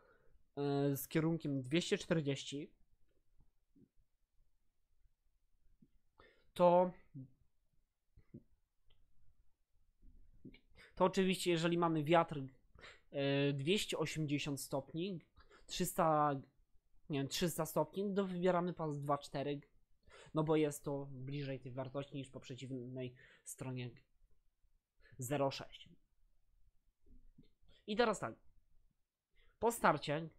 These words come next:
pierwsza pozycja, która nie jest tutaj niestety opisana, to jest tak zwana pozycja po starcie, to, czyli po angielsku zwany upwind. Następnie,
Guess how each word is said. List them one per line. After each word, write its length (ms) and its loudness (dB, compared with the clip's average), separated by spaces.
pierwsza 300 -2
pozycja, 640 -6
która 200 0
nie 120 -4
jest 140 0
tutaj 160 -6
niestety 320 -6
opisana, 540 -6
to 100 2
jest 120 0
tak 180 0
zwana 380 0
pozycja 500 0
po 100 6
starcie, 420 -4
to, 160 -10
czyli 200 0
po 120 -2
angielsku 400 -2
zwany 300 -4
upwind. 380 -8
Następnie, 520 -2